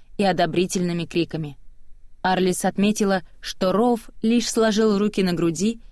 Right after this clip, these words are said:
и презрительно скривился. Тем временем Джонас продолжил речь. «Мы просим бережно относиться к электричеству. Те, у кого нет стиральных машин дома, могут получить доступ к общественным прачечным.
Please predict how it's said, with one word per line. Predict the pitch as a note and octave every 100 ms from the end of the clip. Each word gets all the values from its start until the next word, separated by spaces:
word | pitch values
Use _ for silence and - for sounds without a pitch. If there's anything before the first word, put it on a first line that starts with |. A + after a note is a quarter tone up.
| - -
и | A3
презрительно | G#3 G3+ E3+ E3+ D#3+ D#3+
скривился. | E3 - G3 E3 D3 - - - - - - - - -
Тем | - C4 A3
временем | A3+ B3+ B3+ B3 A#3+ G3+
Джонас | F#3+ G3+ G#3+ -
продолжил | G#3+ F#3+ D#3+ D3+ D#3
речь. | D#3 C#3+ - - - - - - - - -
«Мы | G3+
просим | A3 A#3+ A#3 A#3
бережно | A3+ B3 G3 F#3+ F#3+
относиться | - F#3 G#3 - F3+
к | F3
электричеству. | F3 - E3+ E3 D3+ - D#3 - - - - - - -
Те, | - A3+
у | A3+
кого | A#3 A3+
нет | A3+ A3+
стиральных | - A3 A3 A3 G#3 -
машин | G3+ - A3 G#3
дома, | A3+ B3 E3 - - - -
могут | - G3+ A3+ -
получить | A#3+ A#3 A#3+ F#3+
доступ | G#3 A3+ A#3 -
к |
общественным | G3+ - A3 - A3 G#3+
прачечным. | G#3+ F3+ - - D#3 D3